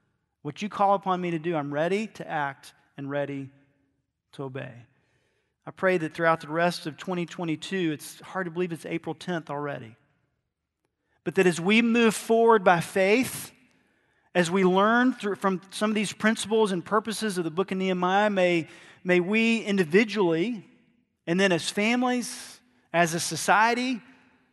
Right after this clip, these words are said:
as a church family, may we move forward by faith,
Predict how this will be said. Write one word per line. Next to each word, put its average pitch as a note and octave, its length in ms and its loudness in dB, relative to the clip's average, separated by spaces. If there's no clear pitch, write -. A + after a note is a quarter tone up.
as F3 200 6
a E3 60 -4
church A3 400 0
family, A#3 640 -4
may F3 160 2
we F#3 180 0
move G#3 280 -2
forward G3 340 -4
by E3+ 100 -2
faith, C#3+ 520 -12